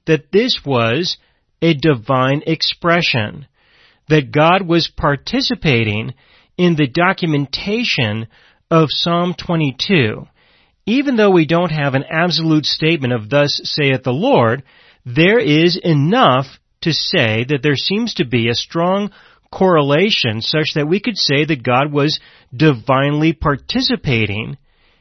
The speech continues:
in what David decided to write down as this psalm. So it's in this context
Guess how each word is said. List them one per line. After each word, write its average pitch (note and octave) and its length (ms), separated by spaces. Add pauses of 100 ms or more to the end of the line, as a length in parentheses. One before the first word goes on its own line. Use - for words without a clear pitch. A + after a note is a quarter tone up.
(140)
in E3 260
what F#3 300
David F3 400
decided C#3+ 580
to C#3+ 100
write B2+ 380
down C3 540 (340)
as C#3 380
this C3 340
psalm. C3+ 540 (380)
So F#3 220
it's - 160
in E3+ 240
this C4+ 240
context D#3 1000